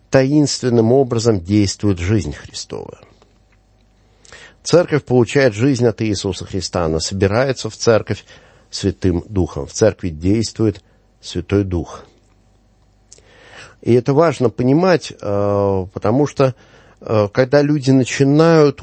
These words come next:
упускать из виду этот мистический аспект церкви, начинают думать, что церковь — это общественная организация,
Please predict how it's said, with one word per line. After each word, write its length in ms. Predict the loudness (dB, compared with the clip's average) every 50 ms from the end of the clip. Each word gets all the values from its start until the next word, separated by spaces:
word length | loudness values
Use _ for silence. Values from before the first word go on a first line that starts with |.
| -16
упускать 680 | -16 -12 -4 -2 -2 -2 -2 -2 0 2 2 2 0 -6
из 180 | -10 -8 -8 -8
виду 340 | -6 -4 -4 -2 0 2
этот 260 | 0 0 0 -6 -8 -4
мистический 680 | -4 -4 -4 -4 -6 -6 -6 -4 -6 -8 -6 -4 -4 -4
аспект 360 | -4 -4 -2 -2 -2 -2 -2
церкви, 340 | -2 -2 -2 -2 -2 -4 -4
начинают 460 | -4 -4 -6 -4 -2 -2 -2 -2 0
думать, 280 | 0 0 0 0 -2
что 160 | -4 -10 -14 -10
церковь — 380 | -2 -2 -2 -2 -4 -16 -16 -8
это 100 | -8 -8
общественная 460 | -8 -8 -10 -10 -10 -8 -8 -8 -8
организация, 680 | -6 -6 -6 -6 -4 -4 -6 -6 -6 -6 -6 -6 -6